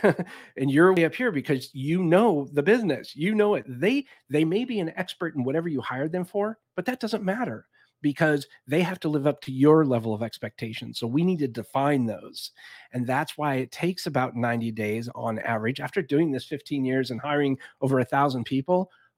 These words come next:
I've learned a lot about that. And so finding that threshold of about ninety days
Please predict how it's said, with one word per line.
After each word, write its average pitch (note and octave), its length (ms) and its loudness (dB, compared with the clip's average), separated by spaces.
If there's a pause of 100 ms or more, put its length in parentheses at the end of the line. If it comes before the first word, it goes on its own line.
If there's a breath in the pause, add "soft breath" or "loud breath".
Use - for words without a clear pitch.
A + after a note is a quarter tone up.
(220)
I've D3+ 180 0
learned F#3+ 420 8
a D3+ 140 2
lot C3+ 360 2
about A2+ 360 -6
that. A2 280 -8 (160)
And C3+ 220 0
so C#3 220 0
finding D#3+ 540 2
that C3 260 0
threshold D#3 440 -6
of A2+ 100 -4
about C#3+ 340 -2
ninety C3+ 400 2
days C3 500 -4